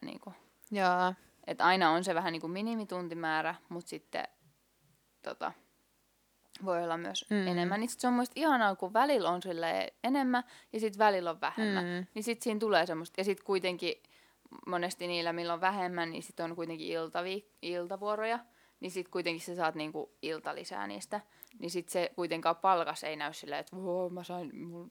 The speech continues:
Speaker 1: hirveän paljon vähemmän palkkaa tuolla
Speaker 2: Okei.
Speaker 1: viikolla." Tai silleen, että kun se vähän tasaa sitä.
Speaker 2: Jaa.
Speaker 1: Et kun niit niinku aamuvuoroissa sä, sä et saa mitään lisää. Et se on vaan se tuntipalkka, mitä sä saat.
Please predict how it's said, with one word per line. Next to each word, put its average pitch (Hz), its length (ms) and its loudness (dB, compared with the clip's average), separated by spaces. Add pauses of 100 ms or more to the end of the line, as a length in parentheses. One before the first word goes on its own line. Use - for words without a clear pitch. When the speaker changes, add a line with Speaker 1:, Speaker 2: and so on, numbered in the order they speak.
Speaker 1:
hirveän 175 320 -4
paljon 151 180 -2
vähemmän 156 280 -4
palkkaa 147 320 -4
tuolla 254 160 2 (120)
Speaker 2:
Okei. 202 120 4
Speaker 1:
viikolla." 165 240 2
Tai 160 160 0
silleen, 170 340 -2
että 170 100 -10
kun 175 80 -10
se 165 120 -2
vähän 170 300 2
tasaa 165 340 -2
sitä. 175 240 -4 (560)
Speaker 2:
Jaa. 190 400 4
Speaker 1:
Et - 140 0
kun - 200 -6 (480)
niit 156 300 -4
niinku 156 400 -4 (580)
aamuvuoroissa 165 760 2
sä, 165 220 -2
sä 165 140 -2
et 165 120 -4
saa 196 120 -4
mitään 233 420 -2
lisää. - 360 -6 (300)
Et - 160 -14
se 143 100 -10
on 143 120 -10
vaan 175 240 -4 (580)
se 151 120 -8
tuntipalkka, 180 640 -8
mitä 180 200 -10
sä 180 100 -14
saat. - 340 -8